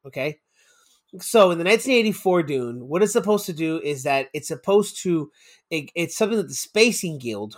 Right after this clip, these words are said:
who does all this traveling, the Spacing Guild, they are the people who are in charge of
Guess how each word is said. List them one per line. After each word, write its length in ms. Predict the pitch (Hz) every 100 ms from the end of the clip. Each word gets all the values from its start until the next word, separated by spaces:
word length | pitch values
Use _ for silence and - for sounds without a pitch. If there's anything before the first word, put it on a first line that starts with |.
| -
who 180 | 139
does 320 | 127 143 170 180
all 140 | 170
this 160 | 160 -
traveling, 580 | - 143 123 104 92 101 _ _ _
the 80 | 180
Spacing 580 | - 220 240 - 208 175
Guild, 420 | 151 139 135 131 -
they 300 | 147 170 196
are 100 | 202
the 100 | 190
people 380 | 196 170 147 151
who 160 | 151 147
are 100 | 139
in 120 | 131
charge 580 | - 156 143 143 139 127 -
of 420 | 131 123 120 117